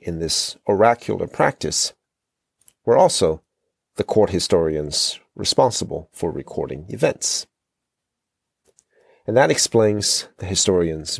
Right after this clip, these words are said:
right, as well as duty, to be truthful. The source of their authority was supernatural. They answered to the gods, not to the kings.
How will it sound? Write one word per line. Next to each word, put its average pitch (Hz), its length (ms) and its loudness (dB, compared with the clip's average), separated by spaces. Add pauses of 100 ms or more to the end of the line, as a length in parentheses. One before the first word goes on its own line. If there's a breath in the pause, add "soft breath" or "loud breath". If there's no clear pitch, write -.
(120)
right, - 440 2 (760)
as - 80 -4
well 95 180 6
as - 140 -2
duty, - 480 -2 (580)
to - 80 0
be 80 160 -4
truthful. - 600 -6 (1900)
The 104 80 -2
source - 560 2 (340 soft breath)
of - 140 -4
their 92 160 4
authority 78 640 0 (720)
was 90 140 2
supernatural. - 840 0 (600)
They 92 120 2
answered 110 600 0
to - 100 -8
the 85 100 -2
gods, - 680 0 (340)
not 139 200 2
to - 80 -4
the - 100 -6
kings. - 600 -12